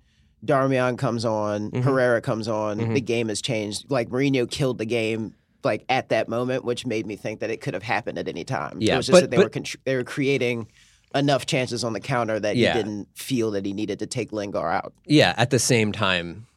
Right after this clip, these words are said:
Speaker 3: as I say all that, it still was bizarre to watch a Mourinho team go up two nothing and just have no control over the game.
Speaker 2: That
Speaker 1: Yeah.
Speaker 2: being said, eh, Donnie, you can jump in here. It was also, I wouldn't say bizarre, but heartening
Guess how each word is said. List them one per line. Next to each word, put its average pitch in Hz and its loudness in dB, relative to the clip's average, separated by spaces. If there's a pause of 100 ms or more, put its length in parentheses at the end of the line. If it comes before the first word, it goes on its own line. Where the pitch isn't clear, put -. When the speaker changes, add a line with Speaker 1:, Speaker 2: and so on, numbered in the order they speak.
(400)
Speaker 3:
as 92 -2
I 85 -4
say 139 2
all 95 4
that, 87 0
it 104 0
still 101 2
was 90 -4
bizarre 92 -2
to 90 -2
watch 85 -2
a - -10
Mourinho 85 -8
team 85 -10
go 87 -6
up 76 -8
two - -10
nothing 80 -10
and 82 -12
just 80 -12
have 82 -8
no 80 -8
control - -8
over - -12
the 98 -12
game. - -10
Speaker 2:
That 269 2
Speaker 1:
Yeah. - 2
Speaker 2:
being 381 4
said, 165 0 (360)
eh, 165 -2
Donnie, 165 2
you 160 4
can 175 0
jump 170 2
in 254 2
here. 135 2 (160)
It 165 2
was 175 2
also, 180 2 (100)
I 196 2
wouldn't 226 2
say 180 2
bizarre, 143 2 (420)
but 175 2
heartening 135 0